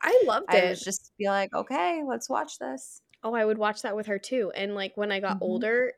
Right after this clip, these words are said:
Speaker 1: like, not older, older, but, like, you know, there was Oprah and there was Doctor Phil
Speaker 2: Mm-hmm.
Speaker 1: before Doctor Phil got, like, the new Doctor Phil. It was, like, the old school
Speaker 2: Mm-hmm.
Speaker 1: where they, like, tried to talk through their problems and stuff, you know what I mean?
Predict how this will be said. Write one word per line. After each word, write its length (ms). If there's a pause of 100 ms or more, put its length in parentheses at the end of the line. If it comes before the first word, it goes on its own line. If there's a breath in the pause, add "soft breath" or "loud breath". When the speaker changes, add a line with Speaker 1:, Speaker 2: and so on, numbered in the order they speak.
Speaker 1:
like, 320
not 240
older, 320
older, 340
but, 200
like, 220
you 80
know, 120
there 140
was 200
Oprah 460 (400 loud breath)
and 120
there 120
was 160
Doctor 320
Phil 280
Speaker 2:
Mm-hmm. 0
Speaker 1:
before 320
Doctor 300
Phil 240
got, 260
like, 360 (120)
the 80
new 200
Doctor 420
Phil. 320
It 40
was, 160
like, 200 (100)
the 140
old 240
school 440
Speaker 2:
Mm-hmm. 20
Speaker 1:
where 200
they, 300
like, 180
tried 260
to 80
talk 300
through 140
their 140
problems 680
and 140
stuff, 400
you 100
know 80
what 120
I 100
mean? 280